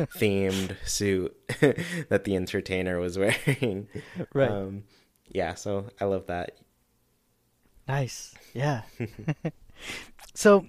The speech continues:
Speaker 2: another idea I had was, um, a small area that has about eight or so small little houses or homes that are decorated per the Animal Crossing series, like the furniture series they have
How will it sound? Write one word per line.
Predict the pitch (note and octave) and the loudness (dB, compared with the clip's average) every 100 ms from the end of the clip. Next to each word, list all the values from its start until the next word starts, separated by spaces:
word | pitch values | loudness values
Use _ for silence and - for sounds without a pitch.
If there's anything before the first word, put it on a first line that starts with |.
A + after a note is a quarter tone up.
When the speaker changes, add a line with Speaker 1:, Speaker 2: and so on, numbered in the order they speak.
| - | 2
Speaker 2:
another | F3 F#3+ G#3 G3 | 4 8 10 8
idea | F3 F3+ F3 | 8 8 10
I | E3+ | 10
had | D3 E3 D3 D3 C#3 - - | 8 6 8 8 6 0 0
was, | D3 D3+ D3+ D3 - - - - - - - | 6 8 8 6 0 -8 -12 -20 -20 -4 0
um, | G3 - - | 0 0 -2
a | G3+ | 0
small | - B3+ C#4 | 6 8 10
area | G#3+ F#3+ G#3+ B3+ C4+ F#3+ | 10 10 10 6 4 6
that | E3+ - | 4 6
has | E3+ F3 - | 6 8 6
about | E3+ E3+ D#3+ D3 C3+ | 8 10 10 6 4
eight | D#3+ F3+ E3+ | 6 6 4
or | |
so | - - D3+ D3+ D#3 D3+ - _ _ _ - F3 | 2 4 6 8 6 4 0 _ _ _ -12 -6
small | - A3+ | 4 6
little | A#3 G3+ | 8 8
houses | E3+ E3 E3 D3 D3 | 8 6 6 4 6
or | D3 | 8
homes | D#3 D3 C#3 - - - - - | 8 6 2 -4 -12 -16 -18 -2
that | D3+ D3 | 4 10
are | D3+ D3+ D3+ D3 C#3+ D#3 | 12 12 12 10 6 4
decorated | D#3+ F3+ - E3 D#3 D#3 C#3+ | 6 6 8 8 10 8 8
per | - D3+ C#3+ | 6 8 8
the | C#3 C3+ | 4 4
Animal | C3+ C#3+ C#3+ | 2 2 2
Crossing | - C#3+ C#3 | 0 0 0
series, | - - A3+ G3+ D3+ D3+ | 0 2 4 4 4 2
like | C3 | 0
the | - | 2
furniture | D#3 D#3+ - E3 | 4 6 4 0
series | - E3 E3 E3 | 2 2 4 2
they | |
have | D3 D3+ C#3+ C#3+ D3 | 2 4 6 6 4